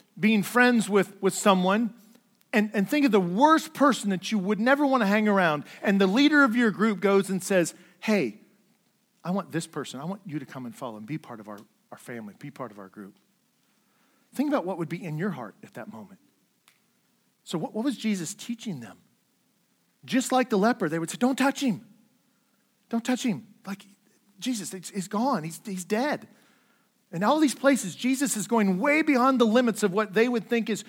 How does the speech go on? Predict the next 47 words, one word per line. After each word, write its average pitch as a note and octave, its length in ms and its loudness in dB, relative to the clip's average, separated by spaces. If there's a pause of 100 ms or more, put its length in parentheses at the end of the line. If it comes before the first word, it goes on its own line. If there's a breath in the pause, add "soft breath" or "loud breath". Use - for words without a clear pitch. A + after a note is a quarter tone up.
is F3+ 160 -6
right G#3+ 220 4
because F3 240 -4
Jesus F#3 260 -4
is F3 60 -8
saying, E3+ 260 -4
"Look, F3+ 180 -8
I E3 60 -8
came, F3+ 280 -4 (280 loud breath)
I - 60 -18
came F#3+ 160 -6
for C#3+ 100 -10
everyone. F#3+ 460 -6 (720)
Not, F3+ 180 -14
not, A3 260 -6
not G#3 180 -6
just, - 320 -6 (380 soft breath)
not F#3+ 120 -14
just - 240 -10
those D3+ 240 -4
who C3+ 100 -14
think G3 380 -4
they're C#3 160 -6
obedient, G#2+ 600 -12 (460)
but F3 100 -10
I E3 40 -8
came D#3 180 -10
for - 180 -14
everyone." C3+ 380 -10 (360)
That's - 140 -20
the A3+ 120 0
picture G3+ 340 -8
here C3 100 -2
that A#2+ 140 -8
I A#2+ 60 -8
think E3+ 180 -10
he's, F3 160 -14 (300 soft breath)
he's E3 160 -12
painting. D#3+ 500 -6 (800 soft breath)
And F#3+ 100 0
so B3 140 0
he A3 60 4
says, G#3+ 240 0
"Come C4 240 2
and A3 100 2
follow C4 420 4
me." D3 360 0